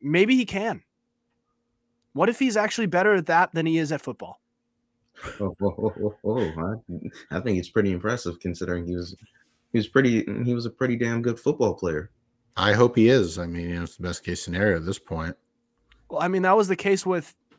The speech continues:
Speaker 1: with, uh, Tony Romo, and he never looked back.
Speaker 3: Until last year, where he just fell apart for some reason.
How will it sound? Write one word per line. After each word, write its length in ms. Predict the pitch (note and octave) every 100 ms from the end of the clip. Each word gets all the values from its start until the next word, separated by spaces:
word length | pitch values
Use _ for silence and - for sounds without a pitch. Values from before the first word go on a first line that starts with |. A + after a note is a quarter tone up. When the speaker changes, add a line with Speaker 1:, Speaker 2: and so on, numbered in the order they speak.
| C#3+
Speaker 1:
with, 320 | F3 E3 -
uh, 160 | D#3
Tony 320 | C#3+ F#3 F3+ C#3
Romo, 460 | C#3+ A3+ B2 D3+ -
and 100 | -
he 60 | E3
never 220 | F3 G3+
looked 200 | A3+ A3+
back. 380 | A3 C#4+ C#4+ - _ _ _ _ _ _ _ _ -
Speaker 3:
Until 340 | A#2+ - E3
last 440 | C3 G#2+ C3 - A#2
year, 180 | G2
where 140 | F2+ F2
he 140 | F#2
just 240 | F2+ E2+ -
fell 260 | G2 F#2
apart 360 | D#2 - F#2+ -
for 120 | D#2+
some 240 | - D#2
reason. 400 | D#2 D#2+ D#2+ D#2+